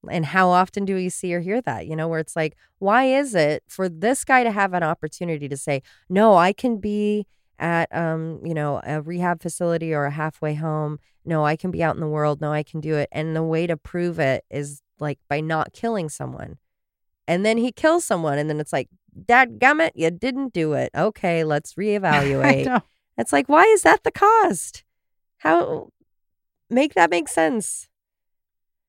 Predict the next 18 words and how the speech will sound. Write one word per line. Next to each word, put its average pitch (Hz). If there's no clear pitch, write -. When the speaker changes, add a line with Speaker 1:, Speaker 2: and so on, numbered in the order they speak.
Speaker 2:
So -
do 220
you 240
have 262
Speaker 1:
<sighs> 254
Speaker 2:
any 240
burning 220
questions 214
to -
ask 185
Lindsay 208
when 190
we 180
get 180
her 185
on 185
the 185
show? 190